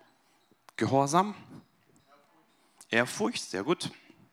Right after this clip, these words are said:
Im Geist wandeln, Halleluja, sehr gut.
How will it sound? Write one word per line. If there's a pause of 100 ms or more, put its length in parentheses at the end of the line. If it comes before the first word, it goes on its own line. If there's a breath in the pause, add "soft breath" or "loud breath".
(960)
Im
Geist
wandeln,
Halleluja, (160)
sehr
gut.